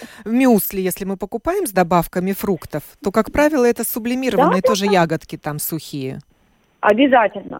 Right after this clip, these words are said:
Speaker 2: да, обязательно это сублимированный. Если в-, у них большой срок, э, годности, то это только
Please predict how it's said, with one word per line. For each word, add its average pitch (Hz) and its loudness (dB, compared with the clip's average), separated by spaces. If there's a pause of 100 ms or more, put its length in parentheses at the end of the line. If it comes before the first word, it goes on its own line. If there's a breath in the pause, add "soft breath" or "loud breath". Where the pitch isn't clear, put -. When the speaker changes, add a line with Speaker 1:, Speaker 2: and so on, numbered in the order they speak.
Speaker 2:
да, 226 2
обязательно 254 -2
это 220 -4
сублимированный. 240 -2 (320 loud breath)
Если 233 4
в-, 185 -4
у 226 -4
них 226 -4
большой 202 -2 (140)
срок, 202 2
э, 180 -4 (360)
годности, 190 0
то - -2
это 233 2
только 226 0